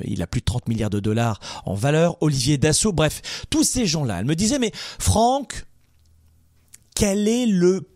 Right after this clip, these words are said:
point de singularité, le, le secret de ces gens-là ? » Parce que Patrick Drahi, il arrive de Casablanca, il est parti de zéro. Bon, Arnaud, lui, héritier.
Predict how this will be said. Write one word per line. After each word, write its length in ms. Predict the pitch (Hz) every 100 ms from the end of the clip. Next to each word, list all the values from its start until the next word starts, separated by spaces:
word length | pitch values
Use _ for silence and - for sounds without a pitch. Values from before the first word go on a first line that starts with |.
| -
point 340 | - 190 185
de 40 |
singularité, 840 | 175 - 156 131 135 131 127 - 151
le, 140 | 139
le 120 | 147 156
secret 360 | - 151 165
de 60 | 160
ces 120 | 151
gens-là ? » 320 | 117 107 82
Parce 260 | - - -
que 80 | -
Patrick 340 | - 165 180
Drahi, 440 | 135 160 170 165 135
il 100 | 135
arrive 180 | 135 131
de 100 | 139
Casablanca, 760 | 156 151 147 147 147 160 127 - -
il 100 | 170
est 80 | 156
parti 300 | - - 139
de 60 | 127
zéro. 500 | 135 175 240 311 - _ - - - -
Bon, 360 | 131 165 135 - -
Arnaud, 460 | 165 175 180 180
lui, 420 | 147 151 165 160 -
héritier. 720 | 147 143 151 - 214 240 285